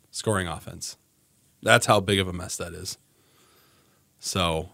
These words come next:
um, no, I, I, I wanted to bring up Dan Campbell 'cause I was expecting to have or need some vitriol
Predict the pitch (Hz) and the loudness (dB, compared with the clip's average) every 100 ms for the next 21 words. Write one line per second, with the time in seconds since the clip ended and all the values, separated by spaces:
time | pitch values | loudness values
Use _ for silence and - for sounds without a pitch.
0 | _ 98 95 87 87 87 - _ - - | _ 2 4 4 0 -6 -10 _ -12 -12
1 | - - 208 208 185 190 190 180 - 175 | -4 12 12 12 12 10 8 4 6 10
2 | 196 233 247 170 123 139 139 123 117 - | 12 12 12 8 8 10 10 10 10 8
3 | - - - - _ _ _ _ _ _ | 0 -4 -14 -20 _ _ _ _ _ _
4 | _ _ - 110 135 127 - 110 92 87 | _ _ 2 10 10 10 6 2 2 -2
5 | 87 92 113 107 120 117 113 - - 123 | -6 -4 0 6 6 6 2 -2 6 6
6 | - 120 107 101 101 _ _ _ _ _ | 6 2 2 -2 -6 _ _ _ _ _
7 | _ _ _ - - 107 123 110 90 - | _ _ _ -2 2 8 8 8 2 -16
8 | _ _ _ 110 107 110 110 101 104 95 | _ _ _ 0 0 0 0 -2 -4 -2
9 | 110 - 101 95 90 87 | -4 -2 0 0 -2 -8